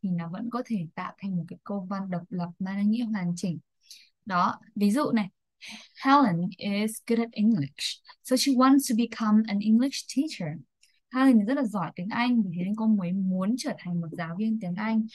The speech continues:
Vậy thì đó là một cái câu văn, gọi là câu văn ghép, mà có sự kết hợp của mệnh đề thứ nhất và mệnh đề thứ hai, đúng không nào? Và mệnh đề thứ nhất và mệnh đề thứ hai nó liên kết với nhau bởi một cái liên từ, đó là liên từ so, để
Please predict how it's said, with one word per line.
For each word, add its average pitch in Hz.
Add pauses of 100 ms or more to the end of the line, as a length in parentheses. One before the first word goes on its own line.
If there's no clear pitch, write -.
(200)
Vậy -
thì 214
đó 190
là 294
một 240
cái 220
câu 247 (160)
văn, 226 (320)
gọi 214
là 175
câu 214
văn 233
ghép, 294 (300)
mà 180
có 180
sự -
kết 320
hợp 277
của 170
mệnh 165
đề 170 (100)
thứ 185
nhất 254 (320)
và 185 (120)
mệnh 180
đề 175
thứ 180
hai, 220 (140)
đúng 175
không 196
nào? 220 (380)
Và 214
mệnh 208
đề 202
thứ 226
nhất 294
và 214
mệnh 190
đề 180
thứ 196
hai 233
nó 196
liên 247
kết 320
với 196
nhau 220
bởi 190
một 160
cái 175
liên 220
từ, 185
đó 160
là 180
liên 196
từ 180
so, 220
để 185